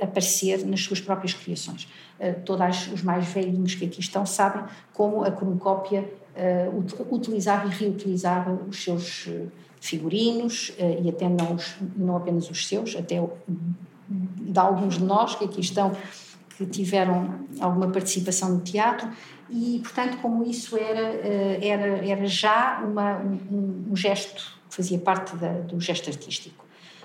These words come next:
Eh, mas a verdade é que, e voltando à, ao tema da nossa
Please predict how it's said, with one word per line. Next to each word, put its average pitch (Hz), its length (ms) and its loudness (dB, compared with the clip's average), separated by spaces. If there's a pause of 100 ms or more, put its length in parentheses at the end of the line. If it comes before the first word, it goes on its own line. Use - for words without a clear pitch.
(120)
Eh, 208 480 4
mas 247 400 2
a 254 40 -2
verdade 240 480 0
é - 20 -4
que, - 220 -4
e 269 240 2
voltando 202 600 2
à, 165 60 6 (140)
ao 180 160 0
tema 180 320 0
da 175 100 0
nossa 175 640 0